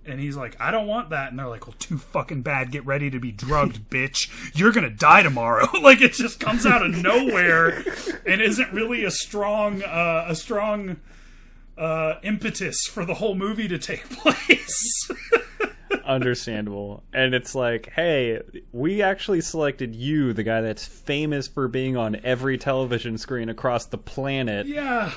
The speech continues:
Speaker 2: We're going to strip you of your rank and remove your name." Like, no, the world's seen this guy.
Speaker 1: Yeah, and they're not even
Speaker 2: They know who he is. <laughs>
Speaker 1: They're not even publicizing that he's going to fight on the ground. Like, they're getting, they're getting nothing out of this. It's like
Speaker 2: I think,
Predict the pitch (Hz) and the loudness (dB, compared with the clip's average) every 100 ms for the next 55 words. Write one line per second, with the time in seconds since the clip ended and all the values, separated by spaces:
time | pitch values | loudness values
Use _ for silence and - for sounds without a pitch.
0 | 123 139 147 147 143 143 - 127 - 143 | -2 -2 0 0 0 -2 -4 -4 -2 -4
1 | 135 127 117 117 113 117 117 110 95 98 | 0 -2 -2 -2 -2 -2 -2 -4 -6 -6
2 | 98 107 113 104 101 104 104 98 95 98 | -4 -2 -2 -4 -4 -4 -6 -6 -8 -6
3 | 110 220 277 220 185 185 302 392 381 233 | -6 -4 0 2 2 2 0 0 0 -4
4 | - - 247 226 170 135 - 120 98 95 | -8 -10 -8 -4 -2 -2 -2 -6 -4 -4
5 | 92 90 - - 294 294 254 - 294 330 | -4 -8 -14 -14 -6 -4 -4 -4 -6 -4
6 | 339 359 370 226 254 233 233 214 175 185 | -2 -2 2 2 2 2 4 4 6 2
7 | 143 165 135 123 98 107 - - - 320 | 2 0 2 -2 -4 -6 -6 -8 -6 -2
8 | 370 359 330 320 277 - 294 311 311 - | 0 0 -2 -4 -6 -4 -6 -4 -6 -6
9 | 240 226 226 240 233 226 202 233 214 240 | -6 -4 -4 -6 -4 -2 -2 -4 -4 -4
10 | 240 220 214 226 220 240 240 220 247 269 | -2 -4 -6 -6 -6 -6 -6 -4 -4 -2
11 | 269 254 196 196 214 175 - 277 254 311 | -4 -4 -6 -4 -6 -6 -10 -6 -4 -4
12 | 302 277 240 202 285 254 359 349 262 233 | -4 -4 -2 -2 0 0 -2 -2 -2 0
13 | 277 277 302 247 233 190 226 247 202 151 | -2 -4 -4 -4 -4 -4 -2 -2 -2 -2
14 | 165 143 - 247 165 240 220 202 - 226 | -2 -2 -4 -6 -6 -2 0 0 0 -2
15 | 220 330 349 339 | 0 -2 -2 -6